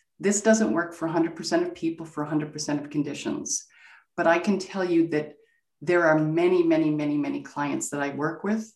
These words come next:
who have life-changing relief from pain,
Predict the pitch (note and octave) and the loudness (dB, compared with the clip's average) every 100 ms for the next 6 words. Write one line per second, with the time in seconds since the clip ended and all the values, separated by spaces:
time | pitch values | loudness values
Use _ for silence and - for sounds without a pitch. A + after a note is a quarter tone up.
0 | - F3 E3+ C#3+ C#3 D3 D3+ D3+ - - | -6 -2 -2 -2 -4 -4 -4 -6 -14 -6
1 | D3+ D3 C#3+ A#2 A2 - - D3 C#3+ D3 | -2 -2 -4 -4 -6 -8 -2 0 0 0
2 | - - - _ _ - C#3+ C3+ - D#3 | -2 -10 -20 _ _ -8 -6 -6 -4 -2
3 | C#3+ C#3 C#3 C3+ | -2 -2 -4 -8